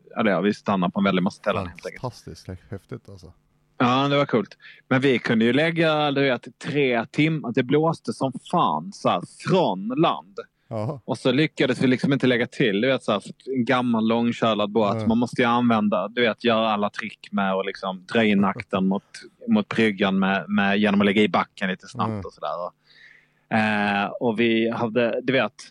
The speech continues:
Speaker 1: vi hade gett oss fan på att vi skulle använda mittknapen, så här,
Speaker 2: Mm.
Speaker 1: eh, liksom lägga ett spring åt varje håll
Speaker 2: Ja.
Speaker 1: och så bara få båten att ligga kloss still, liksom, på en sekund, så här.
Speaker 2: <laughs>
Speaker 1: Så kunde vi, då kunde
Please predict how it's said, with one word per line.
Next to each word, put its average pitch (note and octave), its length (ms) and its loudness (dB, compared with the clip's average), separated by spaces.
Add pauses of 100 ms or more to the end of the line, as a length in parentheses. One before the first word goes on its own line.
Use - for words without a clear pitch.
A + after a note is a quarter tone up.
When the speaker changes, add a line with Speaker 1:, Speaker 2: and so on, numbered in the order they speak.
(680)
Speaker 1:
vi A#2 80 0
hade C3 120 2
gett C#3+ 160 0
oss B2+ 80 -8
fan D3+ 240 -2
på C3 60 -2
att - 120 -6
vi B2 40 0
skulle C3+ 220 0
använda C#3 260 2
mittknapen, A#2 1200 0 (120)
så - 180 -2
här, G2 380 -2
Speaker 2:
Mm. A#2+ 180 0
Speaker 1:
eh, D3+ 40 -4
liksom A#2 360 0
lägga B2 340 2
ett - 80 -12
spring G#2+ 420 0
åt - 120 -6
varje A2 220 2
håll G2+ 360 2
Speaker 2:
Ja. A2 200 -6
Speaker 1:
och - 80 -8
så - 80 -20
bara A#2 140 0
få A#2+ 200 0
båten G#2+ 380 0
att G#2+ 60 4
ligga G#2 180 0 (400)
kloss C3+ 300 2
still, - 560 -2
liksom, F#2+ 280 -2
på G2+ 60 -4
en G#2+ 220 0
sekund, G2+ 520 0
så - 60 -2
här. E2+ 220 -2
Speaker 2:
<laughs> - 280 -16 (880)
Speaker 1:
Så C3+ 80 2
kunde C#3 180 2
vi, D#3+ 260 4
då C3+ 120 2
kunde D#3+ 200 2